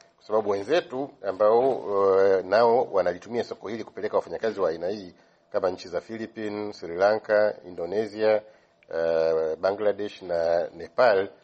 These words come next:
wao wanao utaratibu huu kwamba mtu hawezi, eh, ni serikali haiprocess maombi yake ya kwenda nje kufanya kazi za ndani kama hajapata ujuzi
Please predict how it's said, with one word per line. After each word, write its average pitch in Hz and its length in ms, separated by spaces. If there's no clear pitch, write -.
wao 104 180
wanao 98 260
utaratibu 92 540
huu 95 280
kwamba 85 340
mtu 151 440
hawezi, 113 640
eh, 87 300
ni 87 420
serikali - 380
haiprocess 107 500
maombi 92 280
yake 101 160
ya 85 80
kwenda 104 280
nje 117 180
kufanya 101 220
kazi 98 240
za 87 320
ndani 113 480
kama 104 400
hajapata 95 680
ujuzi 139 580